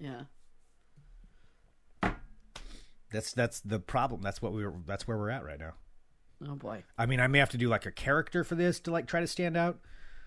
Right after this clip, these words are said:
Speaker 2: Like, uh, there's, there's dudes who do characters. So maybe I have to do that.
Speaker 1: I mean, we know somebody who's made
Speaker 2: Butterman,
Speaker 1: a lot
Speaker 2: Chester.
Speaker 1: of money off of playing a character. Somebody we used to work with.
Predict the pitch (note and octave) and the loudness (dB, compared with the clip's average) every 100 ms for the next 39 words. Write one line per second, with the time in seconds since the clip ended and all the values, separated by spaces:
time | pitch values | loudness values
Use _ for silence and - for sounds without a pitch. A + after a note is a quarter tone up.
0 | - - - - A2 - G#2+ G2 A2 G2 | -12 -14 -12 -4 -4 0 0 2 -2 -2
1 | A2 F#2 - A#2+ A#2 G#2 G2 F2 - A2+ | -6 -6 -8 -4 -2 -2 -4 -6 -4 -4
2 | - A#2+ A#2 - - - - _ _ _ | -4 -6 -6 -12 -20 -20 -20 _ _ _
3 | _ - - F#2 F2+ F2 - G2+ G2 G2 | _ -10 -2 0 0 -2 -4 -4 0 0
4 | F#2+ - E2+ E2 F2+ - - - - - | -2 -6 -8 -4 -2 -4 -8 -14 -10 -8
5 | - - - - - - - - - - | -8 -8 -12 -8 -6 -4 -4 -4 -4 -6
6 | - - D4 C#4 B3+ A#3+ C#3+ D#3+ D3+ D3 | -10 0 2 2 2 2 0 0 0 0
7 | C#3+ C3+ D3 C3 - - - G#2 G#2 G2+ | -2 -2 -4 -4 -8 -20 -8 -4 -2 -2
8 | F#2+ D3 E3+ G3+ F#3 D#3 C#3 C#3 C3 C3 | -2 -2 2 6 6 4 0 -2 -4 -4
9 | C3+ C3+ _ - D#3 C3+ C3 C#3 C3 - | -8 -10 _ -4 -4 -4 -6 -4 -4 -6
10 | B2+ C3 _ _ _ - - - _ - | -10 -10 _ _ _ -20 -20 -20 _ -20
11 | _ - - E3+ D3+ D#3 D3+ D3 - G3+ | _ -18 -2 -2 0 -4 -4 -6 -6 -10